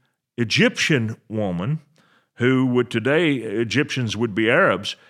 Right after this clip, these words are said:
but she had her child long before Sarah, which represents the Jewish nation,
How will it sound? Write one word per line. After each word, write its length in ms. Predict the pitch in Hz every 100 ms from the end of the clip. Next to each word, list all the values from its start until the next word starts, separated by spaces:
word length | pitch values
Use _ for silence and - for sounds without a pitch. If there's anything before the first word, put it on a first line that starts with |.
| _ _ -
but 240 | 127 143
she 280 | - 208 208
had 260 | 156 175 131
her 200 | 196 226
child 560 | - 117 92 107 123 _ -
long 640 | 104 117 175 233 233 139
before 640 | 104 95 110 92 95 120 - _ _ _ _ -
Sarah, 800 | - 202 226 247 113 85 107 - _ _
which 200 | 117 113
represents 600 | 127 123 117 107 120 -
the 160 | - 104
Jewish 640 | 101 226 208 101 - - _ _ _ -
nation, 520 | 101 90 - 104